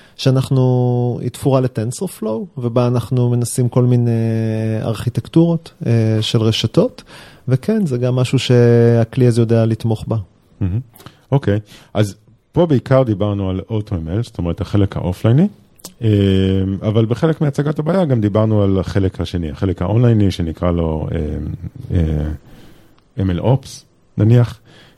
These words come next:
Speaker 2: אה, איזה פתרונות נבנו ב-, בתחום הזה?
Speaker 1: אה,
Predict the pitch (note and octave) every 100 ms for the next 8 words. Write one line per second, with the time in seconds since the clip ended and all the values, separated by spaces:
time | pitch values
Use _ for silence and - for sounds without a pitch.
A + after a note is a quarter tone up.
0 | _ E2+ E2+ E2+ G#2+ A#2 A#2 G#2+ G2 F#2+
1 | F#2 F2+ D#2+ F2+ F2 D#2+ D#2 D#2+ - F2
2 | D#2+ D2+ G#2+ - - - - - - -
3 | - - _ _ _ - D3+ D3+ D3+ D3
4 | D3 D3